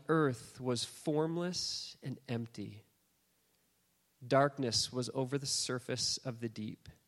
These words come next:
and the Spirit of God was hovering over the waters." Oftentimes in our lives, we sense that there's something there, but it's yet formless.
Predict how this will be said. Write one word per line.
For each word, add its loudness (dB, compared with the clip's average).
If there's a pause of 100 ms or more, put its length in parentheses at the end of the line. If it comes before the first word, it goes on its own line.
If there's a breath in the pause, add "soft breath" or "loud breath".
(1300)
and 2
the -2
Spirit 0
of -6
God -4
was -6
hovering -6
over -6
the -6
waters." -10 (1800)
Oftentimes 6
in 6
our 6
lives, 4
we 0
sense 2
that 2
there's 0
something 2
there, 4
but 0
it's -6
yet 2
formless. -4